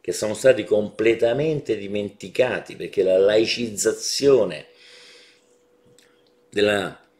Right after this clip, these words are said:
dell'esistenza, del, della nostra società è arrivata a un punto tale che questa cosa ce la siamo dimenticata, eppure è stata l'ossessione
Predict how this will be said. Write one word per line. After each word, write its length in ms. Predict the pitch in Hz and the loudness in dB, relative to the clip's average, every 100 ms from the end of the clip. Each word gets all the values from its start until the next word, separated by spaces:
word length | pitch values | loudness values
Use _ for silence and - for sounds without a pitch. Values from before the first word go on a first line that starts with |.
| _ | _
dell'esistenza, 1000 | - 107 113 104 101 - 127 127 98 - - | -4 0 2 0 -4 2 4 4 2 -4 -4
del, 560 | 90 92 85 - 160 _ _ _ _ _ - - - - _ - | -2 -2 -4 -8 -20 _ _ _ _ _ -20 -20 -20 -20 _ -10
della 260 | 101 95 | -6 -4
nostra 300 | 107 113 113 | -2 0 2
società 440 | 104 104 101 110 120 | 4 2 0 4 4
è 60 | |
arrivata 360 | 92 95 107 98 | 4 4 4 4
a 40 | |
un 280 | 98 98 101 | 2 0 -6
punto 400 | - 156 - - | -2 -2 0 0
tale 300 | 135 131 110 | 2 4 2
che 160 | 82 - | 0 -6
questa 320 | - 104 113 | -2 0 2
cosa 200 | 123 110 | 2 0
ce 120 | 85 87 | -4 -4
la 80 | |
siamo 300 | 82 107 101 | -2 -2 -2
dimenticata, 760 | 87 92 95 92 95 113 120 90 | -6 -6 -6 -6 0 4 4 2
eppure 260 | 87 120 | 0 2
è 40 | 110 | 4
stata 240 | - 104 | 4 4
l'ossessione 1000 | 104 113 - 123 120 - 170 151 120 | 4 2 0 2 2 6 8 8 4